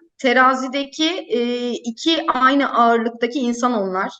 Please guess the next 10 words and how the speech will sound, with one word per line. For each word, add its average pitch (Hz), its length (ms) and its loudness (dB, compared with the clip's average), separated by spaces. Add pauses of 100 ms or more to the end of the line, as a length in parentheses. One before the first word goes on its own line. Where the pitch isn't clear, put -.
Yani 196 300 -2
bu 220 60 -10
teraziyi 226 840 0
dengede 214 440 0
tutabilmeleri 226 840 0 (260)
birbirleriyle 240 520 0
olan 233 240 0
farklılıkları 220 760 -4
diye 196 180 2
düşünüyorum. 180 540 -2